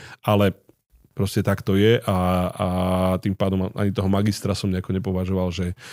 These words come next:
chcem ísť do národného, tak potrebujem byť magister alebo niečo podobné a akože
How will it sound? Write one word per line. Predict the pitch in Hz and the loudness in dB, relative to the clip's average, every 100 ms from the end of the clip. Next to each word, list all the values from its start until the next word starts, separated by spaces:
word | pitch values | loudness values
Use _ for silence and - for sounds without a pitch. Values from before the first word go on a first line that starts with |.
| - - | -18 -18
chcem | - - 98 | -10 -2 -2
ísť | 87 | 0
do | 107 | 2
národného, | 101 101 101 104 101 95 | 4 4 4 2 2 2
tak | 101 90 - | 0 -4 -2
potrebujem | 104 101 101 98 | -2 0 2 2
byť | 95 98 | 0 0
magister | 92 98 - 110 101 | 0 -2 -2 0 2
alebo | 98 95 | 2 0
niečo | 95 87 | -2 -4
podobné | 95 95 98 98 95 | -4 -2 0 0 0
a | 87 90 _ _ _ _ _ - | -2 -6 _ _ _ _ _ 0
akože | 247 190 | 2 6